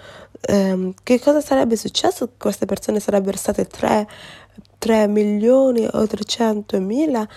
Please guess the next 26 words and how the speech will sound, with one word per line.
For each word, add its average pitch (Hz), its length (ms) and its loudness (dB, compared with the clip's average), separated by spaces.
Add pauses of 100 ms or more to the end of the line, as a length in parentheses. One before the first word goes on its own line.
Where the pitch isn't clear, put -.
(180)
È - 160 2
se-, 214 320 2
comunque 247 420 2
sempre 196 400 0
di 180 160 -6
meno 254 300 2
di 196 80 -2
sette - 360 -2
bilioni 226 720 2
di 220 140 0
persone. 214 640 2
Dobbiamo 196 300 0
avere 214 400 2 (380)
un 214 120 4
sacco 247 460 0
di 220 100 0
persone, 269 480 2
a 226 40 2
dire 196 260 0
tante 269 420 2
persone, 240 840 2 (280)
di 220 200 2
Gesù 196 580 0
e 240 140 4
la 202 160 2
tromba. 190 600 0